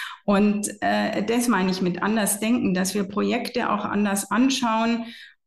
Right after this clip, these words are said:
Dazu braucht's aber auf allen Seiten Partner. Und, ähm, das ist natürlich schwierig für Bauherren zu sagen, ja, das nehme ich jetzt mit. Und da sehe ich wieder die Architekten natürlich schon gefragt,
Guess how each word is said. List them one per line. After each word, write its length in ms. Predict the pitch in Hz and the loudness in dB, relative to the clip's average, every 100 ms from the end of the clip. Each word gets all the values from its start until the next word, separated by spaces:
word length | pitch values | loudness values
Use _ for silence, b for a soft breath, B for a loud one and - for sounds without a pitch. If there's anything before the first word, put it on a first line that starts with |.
| - | -2
Dazu 520 | 202 190 233 240 247 | 0 2 2 0 -2
braucht's 460 | 208 202 240 - - | 0 0 0 -4 -2
aber 600 | 208 220 208 208 208 - _ _ _ _ | -2 0 0 0 -4 -12 _ _ _ _
auf 380 | 208 202 202 - | 2 2 0 -2
allen 320 | 196 226 208 | 2 4 4
Seiten 440 | 202 202 214 190 180 | 4 2 2 0 0
Partner. 840 | 220 262 294 - 170 151 160 175 B B B _ - | 2 2 2 2 2 2 -2 -6 B B B _ 0
Und, 600 | 202 202 202 202 202 - | 4 4 2 0 -2 -2
ähm, 920 | 196 196 202 202 202 196 - 196 214 196 | 0 0 2 2 2 0 0 0 0 0
das 180 | 208 - | -2 -2
ist 140 | - | 0
natürlich 500 | 220 214 214 196 - | 0 0 0 -2 -2
schwierig 460 | 226 277 262 233 - | 0 2 2 0 0
für 160 | 208 | 0
Bauherren 580 | 190 180 208 214 196 202 | 2 2 2 2 0 0
zu 100 | 202 | 0
sagen, 260 | 202 196 196 | 0 0 0
ja, 360 | 196 214 226 | 2 2 2
das 560 | 208 196 - - - - | 0 -2 -4 -6 -10 0
nehme 260 | 196 196 196 | 2 4 2
ich 100 | 196 | 0
jetzt 240 | 185 - | 0 4
mit. 240 | 254 285 - | 4 4 2
Und 400 | 202 196 202 - | -2 -2 -6 -2
da 160 | 208 | 0
sehe 280 | 240 247 233 | 2 2 2
ich 40 | |
wieder 220 | 220 220 208 | 0 0 0
die 180 | 208 | 0
Architekten 640 | - 208 202 208 - 254 254 | 0 0 -2 -4 -2 2 4
natürlich 580 | 247 247 247 247 247 - | 2 2 0 0 0 -2
schon 220 | 247 254 | 0 0
gefragt, 640 | 262 - 220 233 294 - | -2 0 2 2 0 -6